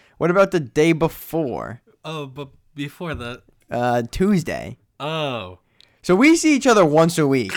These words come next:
Speaker 1: and this last week we saw each other, like, five times.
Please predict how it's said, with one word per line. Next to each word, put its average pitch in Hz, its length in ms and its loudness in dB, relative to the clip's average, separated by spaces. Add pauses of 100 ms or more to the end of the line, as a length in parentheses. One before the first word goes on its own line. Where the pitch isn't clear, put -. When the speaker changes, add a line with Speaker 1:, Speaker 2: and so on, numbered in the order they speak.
Speaker 1:
and 165 140 0
this 196 180 4
last 214 320 4
week 196 160 0
we 180 120 -2
saw 175 200 4
each 170 140 0
other, 165 160 2
like, 151 180 0
five 135 340 0
times. 101 460 -12